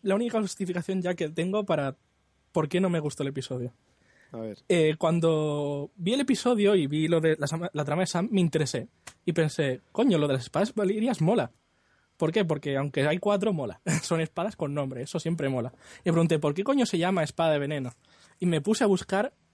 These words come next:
Speaker 1: por qué, qué espadas había,
Speaker 2: Veneno de
Speaker 1: qué, qué
Speaker 2: corazón.
Speaker 1: coño hacían y por qué tenían esos nombres. Y
Speaker 2: Mm.
Speaker 1: eso que hago es de friki de la hostia.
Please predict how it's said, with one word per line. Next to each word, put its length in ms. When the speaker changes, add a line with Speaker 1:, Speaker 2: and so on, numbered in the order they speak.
Speaker 1:
por 260
qué, 760
qué 80
espadas 340
había, 340
Speaker 2:
Veneno 340
de 40
Speaker 1:
qué, 180
qué 40
Speaker 2:
corazón. 0
Speaker 1:
coño 120
hacían 240
y 60
por 180
qué 80
tenían 220
esos 260
nombres. 420
Y 120
Speaker 2:
Mm. 40
Speaker 1:
eso 160
que 240
hago 260
es 180
de 120
friki 300
de 80
la 100
hostia. 340